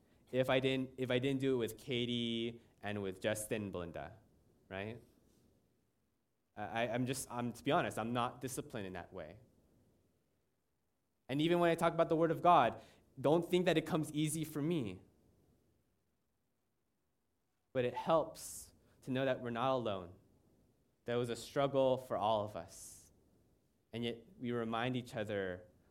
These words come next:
what it's all about. We keep each other away from legalism and away from laziness, and we keep each other in love, in love with God. Because again,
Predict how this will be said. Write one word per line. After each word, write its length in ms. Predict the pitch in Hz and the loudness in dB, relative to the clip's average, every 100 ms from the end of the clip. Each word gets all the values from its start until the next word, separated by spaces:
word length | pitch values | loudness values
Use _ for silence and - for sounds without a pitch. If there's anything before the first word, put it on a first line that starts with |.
| - | -10
what 180 | 110 123 | -4 -4
it's 140 | 131 | 0
all 180 | 117 104 | 0 0
about. 440 | 92 71 78 - - - _ _ _ _ _ _ _ _ - | -2 -8 -12 -14 -20 -20 _ _ _ _ _ _ _ _ -10
We 80 | 107 | -10
keep 320 | - 143 143 | -6 -6 -4
each 160 | 127 | -4
other 180 | 131 123 | -2 0
away 340 | 107 104 113 127 | 0 0 0 0
from 260 | 127 117 | -4 -6
legalism 720 | 113 110 98 95 92 90 85 87 - _ - | -4 -2 -4 -2 -4 -6 -8 -14 -20 _ -12
and 120 | 104 | -8
away 240 | 101 107 127 | -4 -2 -2
from 240 | 127 113 | -4 -6
laziness, 840 | 104 101 101 92 87 - - - - _ _ _ _ - | -4 -6 -8 -10 -10 -12 -18 -20 -20 _ _ _ _ -12
and 120 | 107 | -8
we 100 | 107 | -8
keep 280 | 107 131 127 | -6 -8 -6
each 200 | 110 113 | -8 -6
other 400 | 101 95 87 90 - _ _ 107 | -4 -4 -4 -8 -16 _ _ -8
in 200 | 107 101 | -4 -2
love, 240 | 82 78 - - _ _ _ _ _ _ _ _ - | -2 -4 -12 -20 _ _ _ _ _ _ _ _ -12
in 160 | 104 104 | -6 -2
love 180 | 117 113 | -2 -2
with 200 | 104 - | -6 -4
God. 260 | 80 80 - _ _ _ _ _ _ _ _ _ _ _ _ - | -6 -6 -14 _ _ _ _ _ _ _ _ _ _ _ _ -12
Because 220 | 110 104 | -8 -6
again, 500 | 98 117 104 95 | -2 0 2 0